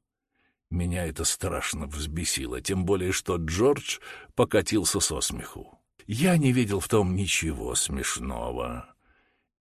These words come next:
И так и сказал Джорджу. Но он захохотал пуще прежнего.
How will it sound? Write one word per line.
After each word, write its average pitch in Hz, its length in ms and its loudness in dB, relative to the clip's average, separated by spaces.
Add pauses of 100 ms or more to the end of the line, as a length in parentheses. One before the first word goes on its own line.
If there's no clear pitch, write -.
(100)
И 160 240 4
так 160 400 4
и 127 40 8
сказал 104 640 4
Джорджу. 82 760 0 (560)
Но 180 160 6
он 156 500 6
захохотал 139 880 4
пуще 117 480 2
прежнего. 60 920 -2